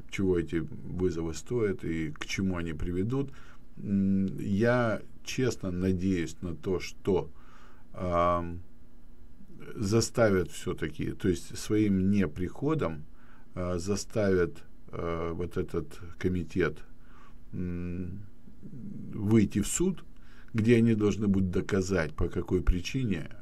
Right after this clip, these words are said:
они опять хотят допросить сына Трампа после того, как он дал более двадцати семи часов показаний,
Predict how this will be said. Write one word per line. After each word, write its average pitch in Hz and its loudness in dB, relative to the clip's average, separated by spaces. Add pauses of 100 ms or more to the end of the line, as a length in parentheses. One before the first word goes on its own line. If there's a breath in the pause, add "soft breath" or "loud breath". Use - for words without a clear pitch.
они 92 2
опять 90 2
хотят 87 -2
допросить 90 -2
сына 87 -2
Трампа 123 -2
после 85 -4
того, 110 -2
как 90 -4
он 85 -2
дал 104 2 (440 loud breath)
более 101 4
двадцати 92 0
семи 95 2
часов 90 -2
показаний, 90 0